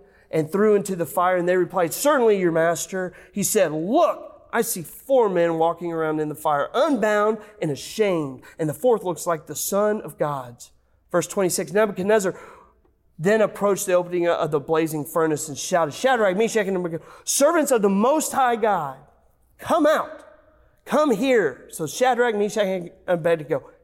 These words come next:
came out of the fire. Here's the fourth thought, is that following Jesus or following God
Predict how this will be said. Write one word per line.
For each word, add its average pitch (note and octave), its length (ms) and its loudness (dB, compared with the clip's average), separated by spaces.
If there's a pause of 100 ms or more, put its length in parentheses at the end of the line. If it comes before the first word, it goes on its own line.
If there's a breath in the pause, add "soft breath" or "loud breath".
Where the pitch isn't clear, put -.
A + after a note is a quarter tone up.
came A3 400 4
out G#3+ 420 0
of F3+ 280 2
the E3+ 60 -10
fire. C3+ 440 -4 (220 soft breath)
Here's G3+ 160 0
the F#3+ 100 -2
fourth F#3+ 300 0
thought, D3+ 360 0 (280 soft breath)
is D#3 60 -6
that E3 240 0
following G#3+ 540 4
Jesus E3+ 480 -6
or D3+ 60 -8
following G#3 520 4
God D#3+ 360 0